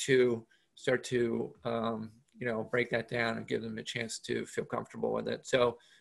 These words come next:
uh, I'll, I'll get back to, um, uh, Councilperson Creighton and, um, and nudge him again. You know, you know, there's, there's always some crisis that on the, on the agenda that's, uh, on a higher,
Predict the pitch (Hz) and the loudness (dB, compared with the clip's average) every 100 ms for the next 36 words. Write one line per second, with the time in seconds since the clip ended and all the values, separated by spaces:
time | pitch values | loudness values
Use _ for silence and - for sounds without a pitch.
0 | _ _ - 127 127 123 113 143 - - | _ _ -4 0 2 4 4 4 4 4
1 | 175 202 208 208 180 - - 160 151 131 | 6 8 6 8 6 4 2 4 4 0
2 | - _ - _ - 135 127 131 123 123 | -6 _ -20 _ -4 2 6 6 4 0
3 | - _ 123 123 120 120 - - 135 - | -12 _ -6 -2 -2 -4 -8 -6 -4 -4
4 | - 135 - 131 127 127 120 113 _ _ | 2 2 2 -4 -6 -8 -10 -12 _ _
5 | - _ - 160 165 165 160 _ _ _ | -20 _ 10 10 8 -2 -6 _ _ _
6 | _ 135 127 123 120 117 123 120 120 120 | _ 0 2 4 2 0 2 2 4 2
7 | 117 113 117 - - - 123 127 135 127 | -2 -6 -10 -16 -12 -4 -2 0 0 0
8 | 131 127 135 143 156 156 - _ _ _ | -2 0 4 4 4 -2 -12 _ _ _
9 | - 123 131 127 131 143 123 117 - 120 | -6 -2 2 2 2 2 2 0 -2 -6
10 | 107 - 139 135 160 151 - 156 147 - | -8 -4 2 8 10 10 8 6 4 -4
11 | - _ _ - 147 143 143 - 147 135 | -18 _ _ 6 6 6 2 0 4 4
12 | 123 139 135 135 127 127 - 131 131 127 | 4 2 0 -2 -2 -2 -2 -2 -2 -2
13 | 120 135 127 120 123 92 131 123 - 123 | 0 0 2 4 4 2 -2 -2 -4 -4
14 | 123 131 127 123 | -2 2 2 2